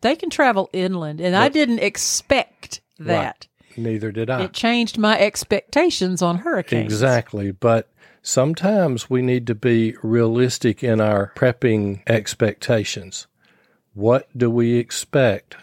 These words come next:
Speaker 2: from our preparations?
Speaker 1: Exactly.
Speaker 2: Now, they need to be clearly defined.
Speaker 1: Okay, so you're talking really about communication here, aren't you?
Speaker 2: To some degree,
Speaker 1: Okay.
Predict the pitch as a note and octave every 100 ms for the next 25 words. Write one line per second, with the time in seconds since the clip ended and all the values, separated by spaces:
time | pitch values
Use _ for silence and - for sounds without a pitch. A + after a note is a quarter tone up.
0 | A2 - - C#3+ G#2+ F#2+ G2 - _ -
1 | G#2 - G#2+ F#2+ G2+ G#2+ A2+ - F2+ -
2 | F#3+ D#3+ E3+ C#3+ - - _ _ _ _
3 | _ _ _ _ _ A#2+ B2 B2+ D3 C#3
4 | C#3+ B2 - D3 D#3+ D#3 C3 A2+ - A#2+
5 | F2 E2+ F2+ - - B3+ B3 G#3 F3+ -
6 | G#3+ G3+ A#3+ E4 E4+ D4 G#3+ F#3+ A#3 C#4+
7 | E3+ E3+ E3+ - F3+ F#3 F3 - G3+ D4
8 | - C#3+ D3 D3+ D3+ D#3+ C#3+ C3+ - _
9 | _ - E3+ - D3+ A#2+ G#2+ G2 G#2+ G#2
10 | - - F#3